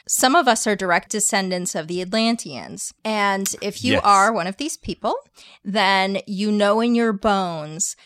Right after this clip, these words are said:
Speaker 1: that you are supposed to die when you get to a certain age, because they would practice the Arashtupa, where they would make their elderly kill themselves at a certain age. Very Logan's Run, very
Speaker 2: <laughs> Yeah.
Speaker 1: Midsommar.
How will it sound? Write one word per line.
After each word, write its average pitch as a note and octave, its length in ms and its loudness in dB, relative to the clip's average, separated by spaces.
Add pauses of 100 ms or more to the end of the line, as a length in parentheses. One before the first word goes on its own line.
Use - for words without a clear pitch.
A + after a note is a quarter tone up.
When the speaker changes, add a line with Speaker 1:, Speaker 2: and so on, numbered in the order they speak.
(160)
Speaker 1:
that G3 180 0
you G#3+ 240 0
are G#3+ 160 2
supposed - 520 -2
to - 80 -10
die E3+ 460 4
when D#3 160 -10
you D#3 80 -10
get - 160 -6
to - 140 -8
a E3 40 -4
certain E3 540 -6
age, D#3 480 -4
because F#3+ 280 -8
they G3 180 0
would B3+ 200 -2
practice - 480 -6
the C#4 220 -6
Arashtupa, - 760 -4 (280)
where A3 240 2
they A3 240 2
would G#3+ 420 0
make G#3+ 320 -4
their A3 300 0
elderly F3+ 840 -2 (160)
kill B3 220 0
themselves F3 680 -2
at F3+ 100 -4
a E3+ 40 -6
certain F3 340 -6
age. C#3+ 240 -6
Very G#3+ 240 0
Logan's G#3 460 -2
Run, D#3+ 280 -2
very F4 260 2
Speaker 2:
<laughs> - 20 2
Yeah. - 60 4
Speaker 1:
Midsommar. A3 760 -2